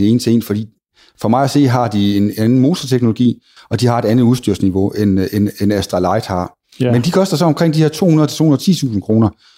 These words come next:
Speaker 1: og så også har sat ned, hvad skal vi sige, Christian, tyve tusind, femogtyve tusind.
Speaker 2: Ja. Ja.
Speaker 1: Igen er det svært at være helt skarp på det, fordi, fordi det der, det, det flimrer lidt med det der udstyrsniveau, hvad det er reelt er værd.
Speaker 2: Ja.
Speaker 1: Men de har sat de her tyve til femogtyve tusind kroner ned.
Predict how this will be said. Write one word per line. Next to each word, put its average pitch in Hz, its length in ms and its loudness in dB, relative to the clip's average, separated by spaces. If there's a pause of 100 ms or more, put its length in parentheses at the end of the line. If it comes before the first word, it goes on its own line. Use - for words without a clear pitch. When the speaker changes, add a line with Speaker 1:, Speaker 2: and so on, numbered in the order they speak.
(180)
Speaker 1:
og 113 100 -2
så 151 100 0
også 135 200 2
har 120 40 2
sat 104 260 -2
ned, 127 260 0 (180)
hvad 101 100 -4
skal - 160 -12
vi 92 60 -12
sige, 104 340 -14
Christian, 90 320 -14 (920)
tyve 139 220 0
tusind, 104 340 -4
femogtyve 120 340 2
tusind. - 420 -4
Speaker 2:
Ja. 135 60 2
Ja. 113 80 -2 (160)
Speaker 1:
Igen 131 220 2
er 147 60 2
det 117 100 -4
svært 135 260 0
at 98 280 -2
være 101 160 0
helt 135 320 -2 (320)
skarp 120 320 -2
på 123 80 0
det, 120 200 2 (100)
fordi, 117 400 0 (500)
fordi 113 180 0
det 123 120 2
der, 120 80 4
det, 113 220 -8
det 117 100 0
flimrer 135 300 2
lidt 120 160 2
med 117 80 2
det 117 100 2
der 120 60 2
udstyrsniveau, 101 760 0 (220)
hvad 113 140 0
det 117 100 2
er 107 80 0
reelt 113 240 2
er 107 60 -2
værd. 101 380 -4
Speaker 2:
Ja. 117 100 -4 (200)
Speaker 1:
Men 123 280 2 (360)
de 190 140 4
har 156 120 4
sat 127 220 0
de 143 100 4
her 139 140 4
tyve 143 260 0
til 123 80 -6
femogtyve 120 360 0
tusind 107 320 -6
kroner 104 200 2
ned. 95 180 0